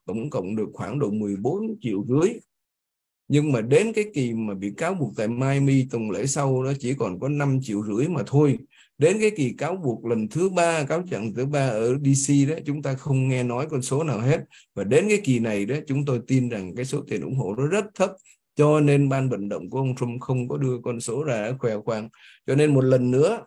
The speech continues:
những người nào làm trong ngành truyền thông đó, làm ơn đừng có tiếp tục lặp lại cái luận điệu sai lầm của ông Trump để nói rằng là ông Trump càng gặp khó khăn pháp lý, tỷ lệ ủng hộ càng dâng cao và số tiền người ta gửi về càng tăng.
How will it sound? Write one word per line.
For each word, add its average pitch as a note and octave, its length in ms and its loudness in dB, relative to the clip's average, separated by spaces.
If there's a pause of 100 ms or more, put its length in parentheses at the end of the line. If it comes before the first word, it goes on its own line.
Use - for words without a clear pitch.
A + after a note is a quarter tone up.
(380)
những D#3 280 -2
người C#3+ 140 2
nào B2 200 -2
làm A2 260 -4
trong C3 180 -2
ngành G#2 220 -4
truyền G#2+ 260 -6
thông C3 300 0
đó, D3 60 -2 (100)
làm A2+ 400 -2
ơn C3 260 2
đừng G#2+ 220 -4
có C3+ 180 -4
tiếp F#3 200 0
tục - 200 -8
lặp B2 400 0
lại G#2+ 440 -4 (380)
cái C#3+ 100 -2
luận A#2 280 0
điệu G#2 180 -4
sai B2+ 280 -2
lầm G2+ 300 -4
của G#2 120 -6
ông B2 240 -2
Trump B2+ 280 0 (220)
để G2 220 -6
nói D3+ 260 -2
rằng A#2+ 240 0
là G2+ 240 -4
ông B2+ 180 0
Trump B2 320 0
càng G2+ 240 -6
gặp F#2+ 200 -8
khó C3+ 180 -2
khăn B2 260 -6
pháp D#3+ 260 -4
lý, D#3 260 -4 (340)
tỷ A#2 180 0
lệ C3 220 2
ủng A#2+ 240 -4
hộ G2+ 220 -4
càng G2+ 280 -6
dâng A#2 220 -4
cao A2+ 240 -2
và G2 80 -6
số C#3+ 340 -4
tiền G#2 140 -4
người F#2+ 120 -8
ta A2 80 -6
gửi G#2 220 -6
về B2 200 -4
càng E2 160 -14
tăng. G#2 120 -8